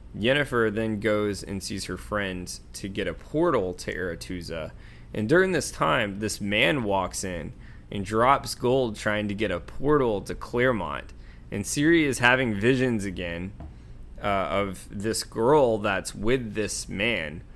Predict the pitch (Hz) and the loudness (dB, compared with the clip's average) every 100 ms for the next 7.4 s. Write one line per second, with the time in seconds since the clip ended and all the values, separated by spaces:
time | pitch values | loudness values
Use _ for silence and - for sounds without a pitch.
0 | - - - - - 107 104 101 - - | -16 -16 -16 -12 -2 0 0 -2 -6 -6
1 | - 131 - 165 160 - 123 110 104 107 | -2 -2 2 2 2 2 6 8 8 4
2 | - - - - - - 165 175 - 139 | -2 -16 -16 -16 -6 8 8 8 4 2
3 | 156 156 - 104 98 95 101 - - - | 2 2 -4 -2 -2 -4 -6 -10 -18 -18
4 | - - 110 107 104 - - 117 147 147 | -12 0 2 2 -2 -8 -10 2 8 8
5 | 131 117 107 95 156 165 147 120 135 131 | 8 2 -2 2 4 4 2 0 4 4
6 | 123 127 127 123 98 - 139 143 - 120 | 4 4 2 2 -4 0 6 6 4 -2
7 | 98 101 87 | -2 -2 -2